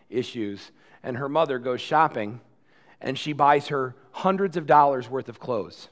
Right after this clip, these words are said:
that are all a size too small. Because that'll motivate her. We do this to our kids too. We do, a lot of this is with the comparison game. And this next one, manipulative messages.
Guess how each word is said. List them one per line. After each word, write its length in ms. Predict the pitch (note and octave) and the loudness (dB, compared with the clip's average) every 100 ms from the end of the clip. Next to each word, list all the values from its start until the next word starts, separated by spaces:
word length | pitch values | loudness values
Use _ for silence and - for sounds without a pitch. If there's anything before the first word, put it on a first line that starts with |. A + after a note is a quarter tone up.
| _ _ _ _ _ _ - | _ _ _ _ _ _ -10
that 100 | A#2+ | -2
are 120 | B2 | 0
all 180 | B2+ A2+ | 0 -2
a 40 | |
size 400 | - A#2 A#2 G#2+ | -6 -6 -6 -8
too 140 | A2 | -12
small. 400 | G2+ A2 F#2 F2+ _ _ _ _ _ _ _ _ _ _ _ _ _ _ _ _ _ _ _ _ _ _ _ | -12 -12 -14 -16 _ _ _ _ _ _ _ _ _ _ _ _ _ _ _ _ _ _ _ _ _ _ _
Because 260 | C3 E3+ D#3+ | -6 -4 0
that'll 300 | F#3 F#3 E3+ | 2 2 2
motivate 540 | D#3 D3 C#3 A#2+ G2 | 0 -2 -2 -4 -6
her. 140 | F2 - _ _ _ _ _ _ _ _ _ _ _ _ _ _ _ _ _ _ _ _ _ _ _ _ _ - | -8 -18 _ _ _ _ _ _ _ _ _ _ _ _ _ _ _ _ _ _ _ _ _ _ _ _ _ -10
We 120 | G3 | -6
do 120 | E3 | -4
this 160 | B2+ G#2+ | -6 -8
to 120 | C3 | -8
our 80 | G2+ | -12
kids 300 | - G2+ - | -10 -12 -12
too. 320 | - F#2+ F2+ _ _ _ _ _ _ | -14 -12 -14 _ _ _ _ _ _
We 80 | C#3+ | -6
do, 140 | D3 C#3 | -4 -2
a 100 | B2 | 0
lot 260 | C#3+ D3+ | 4 4
of 60 | C3 | 2
this 180 | A#2+ - | -6 -8
is 120 | A2 | -10
with 160 | A#2 - | -12 -12
the 100 | - | -14
comparison 600 | G#2+ G#2 A2+ G#2 G#2 F#2+ | -12 -6 -6 -6 -10 -10
game. 220 | F#2 G2+ | -10 -8
And 80 | A2 | -10
this 100 | B2 | -8
next 260 | A#2 - | -10 -10
one, 140 | F#2+ G2 | -14 -8
manipulative 560 | A#2 C3 B2 G2+ F#2 | -6 -6 -8 -10 -8
messages. 460 | G#2 F#2 F2+ F#2 | -8 -8 -10 -12